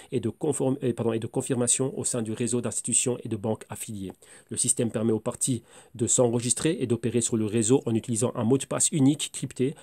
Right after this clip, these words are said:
permettant un accès facile et instantané aux données nécessaires à l'approbation et à l'émission de prêts. Les volumes de transactions Bitcoin en Corée du Sud sur Local Bitcoins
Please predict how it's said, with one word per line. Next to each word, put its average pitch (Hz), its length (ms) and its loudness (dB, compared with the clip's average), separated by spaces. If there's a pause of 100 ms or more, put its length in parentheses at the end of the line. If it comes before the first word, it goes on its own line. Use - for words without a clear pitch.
(140)
permettant 131 400 0
un 127 80 2
accès 123 220 0
facile 135 420 2
et 147 80 -2
instantané 117 560 0
aux 127 80 -2
données 113 240 -2
nécessaires 113 500 -2
à 127 60 -6
l'approbation 113 580 -2
et 113 80 -6
à 107 60 -4
l'émission 110 480 0
de 107 220 -2 (160)
prêts. 104 280 -4 (440)
Les 113 80 -2
volumes 135 400 4
de 131 60 4
transactions 123 480 0
Bitcoin 113 400 -2
en 95 60 -4
Corée 117 220 -2
du 107 120 -4
Sud 117 220 0
sur - 180 0
Local 104 240 0
Bitcoins 127 420 2